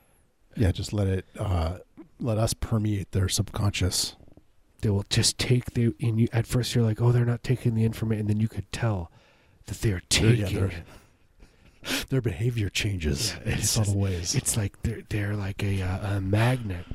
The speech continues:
Speaker 2: for the information.
Speaker 1: Yep.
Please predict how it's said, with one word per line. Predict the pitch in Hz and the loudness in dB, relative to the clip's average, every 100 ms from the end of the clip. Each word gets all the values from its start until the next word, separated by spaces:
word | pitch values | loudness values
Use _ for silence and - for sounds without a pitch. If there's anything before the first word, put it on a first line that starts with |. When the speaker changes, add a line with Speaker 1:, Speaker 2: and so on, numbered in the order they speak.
| - - | -12 -12
Speaker 2:
for | - - | -2 0
the | 110 104 | 2 2
information. | 107 107 107 98 110 139 - 82 80 - _ - - - - - - - - | 2 2 0 2 2 2 -2 -4 -12 -20 _ -20 -20 -20 -20 -20 -20 -18 -6
Speaker 1:
Yep. | 76 67 | -4 -4